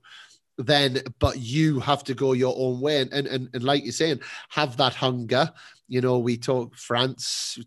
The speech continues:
talk about Germany, you talk about all of these different hotbeds, you know, of, of producing players. Federations don't really produce tennis players, you know, and I,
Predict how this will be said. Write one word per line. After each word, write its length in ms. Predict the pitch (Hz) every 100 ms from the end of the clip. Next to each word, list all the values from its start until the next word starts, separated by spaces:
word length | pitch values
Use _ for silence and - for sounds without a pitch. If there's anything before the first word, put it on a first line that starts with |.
| -
talk 220 | 139 131
about 260 | 127 110
Germany, 460 | 110 139 139 139 139
you 160 | 131 123
talk 300 | - 139 131
about 160 | 127
all 240 | 131 131 127
of 80 |
these 320 | 120 123 113 - - - _
different 460 | 143 131 131 117 -
hotbeds, 920 | - 156 - 143 127 110 107 - - - -
you 120 | 123 127
know, 160 | 127 117 127
of, 120 | 120
of 180 | 127 120
producing 460 | 131 113 123 117 107
players. 540 | - 139 117 107 - - -
Federations 800 | _ 165 156 147 135 131 123 117
don't 300 | 120 123 120
really 460 | 117 113 117 110 107
produce 420 | - 104 113 -
tennis 320 | - 110 104
players, 420 | - 104 104 101
you 80 | 113
know, 140 | 107 113
and 120 |
I, 60 | 117